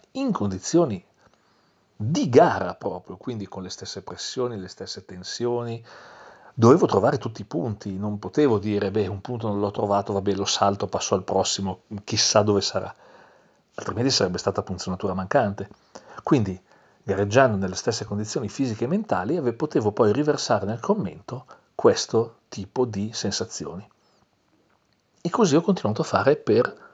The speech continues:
tutte quante le altre gare della mia carriera di orientista e speaker,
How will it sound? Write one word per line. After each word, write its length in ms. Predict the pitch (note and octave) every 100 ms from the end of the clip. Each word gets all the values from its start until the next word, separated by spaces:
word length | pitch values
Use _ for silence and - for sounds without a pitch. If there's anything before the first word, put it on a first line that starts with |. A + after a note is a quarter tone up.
| _ _ _
tutte 240 | - - -
quante 280 | D#3 A#2+
le 80 | G#2+
altre 240 | A2 A2 D#3
gare 280 | A2 G#2+
della 180 | D3+ F2+
mia 140 | G2+ G#2+
carriera 360 | B2 G#2 F#2
di 100 | A#2
orientista 720 | G2+ G#2+ G#2 E2+ - - G#2 - _ -
e 140 | G#2
speaker, 640 | - - F2+ - F#2+ -